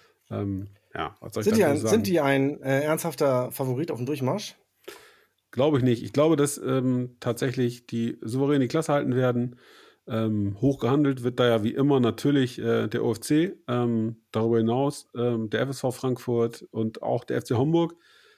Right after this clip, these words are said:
Speaker 1: der sich mit einem eins zu eins gegen Aalen auch schwer getan hat. Steinbach-Heiger natürlich, übrigens da auch.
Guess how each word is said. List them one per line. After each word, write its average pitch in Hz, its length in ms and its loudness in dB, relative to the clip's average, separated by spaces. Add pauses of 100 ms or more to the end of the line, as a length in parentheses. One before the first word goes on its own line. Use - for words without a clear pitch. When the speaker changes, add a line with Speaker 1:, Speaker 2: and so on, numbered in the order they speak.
(160)
Speaker 1:
der 127 140 2
sich 123 160 -2
mit 131 100 2
einem 123 100 2
eins 139 220 -2
zu 135 60 -4
eins 131 180 -2
gegen 127 160 -4
Aalen 135 240 0
auch 147 160 -2
schwer 139 220 -2
getan 127 340 -2
hat. 120 260 -4
Steinbach-Heiger 139 760 2
natürlich, 151 580 0
übrigens 127 320 2
da 131 140 0
auch. 139 400 0